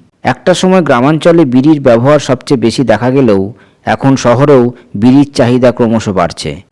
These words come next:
মূলত এর দাম কম হওয়ায় বিড়ির জনপ্রিয়তা বেড়েছে সমাজের নিম্নবর্গীয়দের কাছে। তবে বিড়ির ব্যাপারে আমরা জানলেও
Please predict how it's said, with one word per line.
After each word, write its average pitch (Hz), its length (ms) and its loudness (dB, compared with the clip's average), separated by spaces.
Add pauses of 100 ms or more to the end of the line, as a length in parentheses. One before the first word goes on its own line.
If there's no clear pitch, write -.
(200)
মূলত 175 300 2
এর 156 360 2
দাম 147 240 0
কম 131 280 0
হওয়ায় 120 360 2 (360)
বিড়ির 127 340 2
জনপ্রিয়তা 123 640 0
বেড়েছে 123 440 2 (340)
সমাজের 117 520 0 (320)
নিম্নবর্গীয়দের 117 920 2
কাছে। 90 340 -8 (240)
তবে 147 240 2
বিড়ির 175 380 0
ব্যাপারে 175 380 2
আমরা 135 300 2
জানলেও 117 540 0